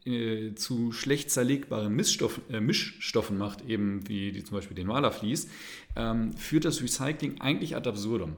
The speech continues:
Also zum Beispiel, wenn wir P-E-T-Flaschen haben, von denen du auch schon gesprochen hast, und, ähm, mit dem Kunststoff, der darin ist, dann eben eine Fließjacke machen,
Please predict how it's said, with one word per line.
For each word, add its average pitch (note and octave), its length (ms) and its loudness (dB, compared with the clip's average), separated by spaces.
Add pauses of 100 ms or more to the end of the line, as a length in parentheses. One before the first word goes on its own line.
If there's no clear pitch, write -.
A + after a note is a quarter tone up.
(160)
Also A2 160 0
zum - 180 -4
Beispiel, B2 300 -2
wenn A#2 160 -2
wir A2 140 -2
P-E-T-Flaschen A2 720 2
haben, F#2 220 -2
von G2+ 140 -2
denen G2+ 120 4
du G#2 80 2
auch A#2+ 100 0
schon B2+ 140 -2
gesprochen B2 380 -2
hast, F3+ 260 -2 (640)
und, C3 480 2
ähm, A#2+ 280 2
mit A#2 120 2
dem A2 140 0
Kunststoff, G3+ 480 2
der F3+ 80 0
darin C#3+ 320 2
ist, D3+ 300 -2
dann C3+ 240 -2
eben B2+ 260 0
eine A#2 240 0
Fließjacke A2+ 540 2
machen, F2+ 340 -8